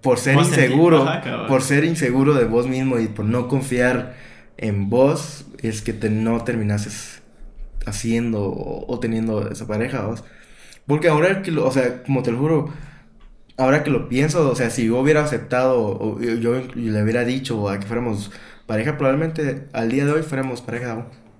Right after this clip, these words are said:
Speaker 2: Sí.
Speaker 1: Porque sí me agradaba mucho, o sea, no era una persona que, o sea, que solo habían cosas que me gustaban de ella y lo
Speaker 2: Ajá,
Speaker 1: demás no.
Speaker 2: sí, no había
Speaker 1: Sino mu-, era muchas cosas que me agradaban de ella, o sea, si no, no hubiera salido nunca con ella.
Speaker 2: Ujú.
Speaker 1: Incluso, eh,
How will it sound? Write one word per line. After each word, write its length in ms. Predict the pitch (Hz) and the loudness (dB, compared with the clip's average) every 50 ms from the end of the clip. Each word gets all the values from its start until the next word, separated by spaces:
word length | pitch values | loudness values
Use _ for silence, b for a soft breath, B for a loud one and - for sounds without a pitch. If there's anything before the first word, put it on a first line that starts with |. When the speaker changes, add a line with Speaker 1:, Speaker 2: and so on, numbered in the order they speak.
| - - | -20 -12
Speaker 2:
Sí. 340 | - - 127 120 120 - - - | -6 -4 -4 -4 -4 -6 -4 -4
Speaker 1:
Porque 240 | 135 139 139 139 | -2 -2 -2 -2
sí 160 | 131 - 135 135 | -2 -2 0 2
me 100 | 143 139 | 2 2
agradaba 340 | 127 120 113 110 113 113 113 | 2 2 2 2 0 0 0
mucho, 200 | 131 143 143 139 | -2 -2 -2 -2
o 60 | 117 | -2
sea, 100 | 120 113 | -2 0
no 600 | 117 120 127 131 135 131 127 131 135 135 135 135 | -2 -2 -2 -2 0 0 0 2 2 2 4 4
era 120 | 127 127 131 | 4 2 2
una 140 | 131 127 107 | 0 -2 -4
persona 380 | - 101 107 120 123 120 117 | -4 -4 -4 -4 -4 -4 -6
que, 180 | - - 101 - - | -6 -8 -8 -8 -6
o 20 | |
sea, 340 | 107 120 113 107 104 101 98 B B B B | -4 -2 -2 -2 -2 -4 -10 B B B B
que 80 | - 117 | -6 -2
solo 160 | 123 131 131 | 2 4 4
habían 240 | 127 131 127 123 123 | 4 2 0 -2 -4
cosas 280 | - 127 123 123 113 | -6 -6 -4 -6 -6
que 240 | - - 107 107 107 107 | -6 -4 -4 -4 -4 -2
me 120 | 107 107 | -2 -2
gustaban 320 | 104 101 104 - 113 110 | -2 -2 -2 -4 -4 -4
de 160 | 110 113 120 120 | -2 -2 0 0
ella 20 | 110 101 | 0 -2
y 40 | |
lo 100 | 104 104 | -2 0
Speaker 2:
Ajá, 80 | 104 104 | 0 0
Speaker 1:
demás 180 | 107 107 110 110 | 0 0 0 -2
no. 60 | 113 | -2
Speaker 2:
sí, 120 | - - 135 | -4 -2 0
no 100 | 131 127 | 0 0
había 220 | 123 127 131 131 | 2 2 2 2
Speaker 1:
Sino 40 | 123 110 | 2 2
mu-, 280 | 113 123 135 143 139 - - 110 104 - - 113 113 131 | 0 0 0 -2 -2 -4 -8 -10 -12 -12 -12 -6 -2 0
era 220 | 139 135 143 147 | 2 2 2 2
muchas 460 | 139 143 135 139 151 160 160 160 131 - | 2 2 2 2 2 2 2 0 -2 -2
cosas 180 | 143 139 139 139 | 0 0 0 0
que 60 | 135 127 | -2 -2
me 100 | 117 113 | -2 -2
agradaban 380 | 107 104 107 110 117 120 123 | -2 -2 0 0 0 0 2
de 80 | 120 123 | 2 2
ella, 120 | 139 147 | 2 0
o 20 | 151 | -2
sea, 200 | 123 110 107 104 | -2 -2 -2 -2
si 100 | 101 117 | -2 -2
no, 160 | 110 113 123 | -2 -2 -2
no 80 | 127 127 | -2 0
hubiera 260 | 120 117 117 117 113 | 0 0 0 0 -4
salido 380 | - - - 95 110 117 113 113 | -8 -8 -6 -4 -2 0 0 0
nunca 320 | 120 127 127 120 110 104 | -2 -4 -4 -6 -6 -6
con 140 | 104 95 110 | -6 -6 -6
ella. 220 | 120 117 110 B B B B | -6 -8 -10 B B B B
Speaker 2:
Ujú. 280 | 139 123 117 113 113 113 | -4 -4 -4 -4 -2 -2
Speaker 1:
Incluso, 560 | 123 120 113 120 117 117 123 127 120 120 120 117 | -2 -2 -2 -2 -2 0 2 4 4 4 4 4
eh, 140 | - - | 0 -4